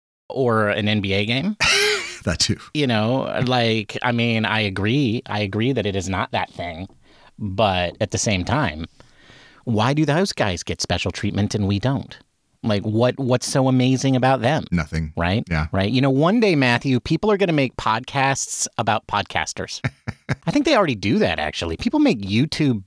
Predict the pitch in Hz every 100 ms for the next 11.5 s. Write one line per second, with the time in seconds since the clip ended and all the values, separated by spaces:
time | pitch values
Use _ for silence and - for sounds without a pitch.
0 | _ - 127 107 95 - 95 95 98 110
1 | 110 85 85 - 104 90 92 90 - 104
2 | 104 107 104 - 92 90 85 82 90 90
3 | - 104 104 104 104 - 107 101 110 110
4 | 101 95 87 131 180 240 277 120 - 160
5 | 196 247 202 208 107 90 - 147 156 139
6 | 143 139 101 104 107 107 107 95 95 -
7 | 101 95 90 92 87 87 85 82 92 87
8 | 87 85 87 90 95 95 92 90 92 -
9 | 95 - 95 90 92 92 95 90 90 90
10 | 90 87 85 85 92 _ 90 92 95 85
11 | 85 87 85 85